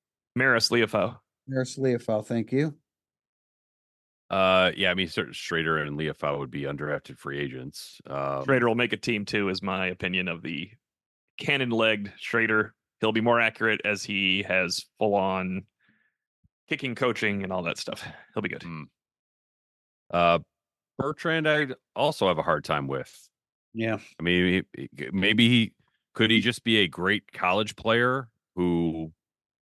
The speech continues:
Speaker 3: isn't really a pro prospect? That's possible. Um, I
Speaker 1: I
Speaker 3: also,
Speaker 1: think
Speaker 3: I think O'Malley and I joked, like, if he was an undrafted free agent and that team also drafted an inside linebacker in the fifth round, that linebacker in the fifth round is screwed.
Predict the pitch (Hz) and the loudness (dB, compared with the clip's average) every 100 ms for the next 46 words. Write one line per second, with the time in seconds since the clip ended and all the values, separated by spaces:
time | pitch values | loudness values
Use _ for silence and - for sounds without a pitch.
0 | _ 90 87 90 85 87 85 82 - 90 | _ -4 -4 -4 0 2 4 2 2 2
1 | 85 - 92 - - 135 - - 82 - | 2 2 0 0 0 0 -2 -8 -8 -10
2 | - - 73 - 71 87 117 - _ - | -8 -4 -4 -4 -6 -4 -4 -8 _ -6
3 | 82 80 78 73 71 69 73 _ _ _ | 0 2 2 0 -4 -10 -14 _ _ _
4 | _ _ _ _ 85 101 - 98 90 95 | _ _ _ _ 2 4 4 4 4 4
5 | 98 101 120 120 101 92 80 98 95 95 | 4 6 6 6 4 0 -2 -2 -2 -2
6 | 87 - 90 - 131 117 98 107 104 104 | -2 -4 -6 -2 0 2 2 4 4 4
7 | - 90 - 90 101 80 73 71 69 _ | 2 -6 -2 0 2 0 -4 -8 -10 _
8 | _ _ _ _ _ _ _ _ _ _ | _ _ _ _ _ _ _ _ _ _
9 | _ _ 85 85 90 92 - 98 90 95 | _ _ 0 4 4 2 2 2 4 2
10 | - 90 87 87 92 82 90 - 85 82 | 0 0 0 0 -2 0 -2 0 0 2
11 | 92 90 85 - 85 73 - 92 - 92 | 2 2 0 0 -6 -4 -2 -2 0 2
12 | 90 76 73 73 - 90 95 - 98 101 | 4 2 -2 -6 -2 0 2 0 0 2
13 | 90 85 85 78 78 95 - 98 73 65 | 0 0 -2 -4 -4 -4 0 0 0 -4
14 | - - 80 67 - | -8 -4 -4 -4 -10